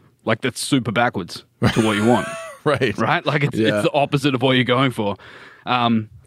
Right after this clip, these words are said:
Speaker 1: so it's, it's little things like that that have opened up so much stuff in my playing and made those sounds more achievable.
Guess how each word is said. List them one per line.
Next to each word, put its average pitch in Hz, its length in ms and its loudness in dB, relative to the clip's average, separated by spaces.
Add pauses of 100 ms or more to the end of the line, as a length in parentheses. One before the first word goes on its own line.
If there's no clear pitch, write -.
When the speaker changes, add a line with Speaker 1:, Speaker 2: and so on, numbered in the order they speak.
(100)
Speaker 1:
so 175 140 0
it's, 151 120 -2
it's 175 200 0
little 185 200 2
things 165 200 2
like 131 120 2
that 127 240 2
that 120 120 4
have 107 260 0
opened 117 300 2
up 113 180 0
so 117 120 0
much 113 140 0
stuff 107 220 -2
in 107 60 0
my 104 80 -2
playing 107 500 -2 (520)
and 123 500 2
made 123 340 2
those 120 240 0
sounds 123 640 0
more 117 220 2
achievable. 107 800 -2